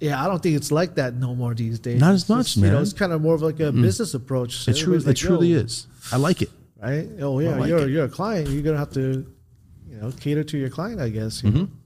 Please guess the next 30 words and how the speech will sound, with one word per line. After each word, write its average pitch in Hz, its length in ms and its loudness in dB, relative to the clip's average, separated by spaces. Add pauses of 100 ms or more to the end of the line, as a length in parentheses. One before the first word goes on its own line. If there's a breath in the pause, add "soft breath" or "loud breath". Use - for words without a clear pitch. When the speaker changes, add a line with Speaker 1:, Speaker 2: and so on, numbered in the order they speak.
(140)
Speaker 1:
That's - 160 -12
how 139 100 -4
Speaker 2:
You 113 60 4
don't 117 60 8
Speaker 1:
it - 100 8
Speaker 2:
wanna 113 60 8
Speaker 1:
comes 95 100 6
Speaker 2:
lose 123 180 8
Speaker 1:
out. - 40 0
Speaker 2:
somebody. 95 340 4
Like, 92 120 -4
"Hey, 87 120 2
don't - 180 -4
put 101 120 -2
the 107 40 -4
guns 98 240 2
away. 92 140 2
We 98 60 2
wanna 98 120 0
scare - 240 -2
this 92 140 -2
fool. 92 220 -2
He's, 92 240 -2
he's 98 120 2
a 92 80 2
square, 90 380 0 (240 loud breath)
but 101 60 4
he's 92 60 0
got 92 140 -2
money." 92 300 0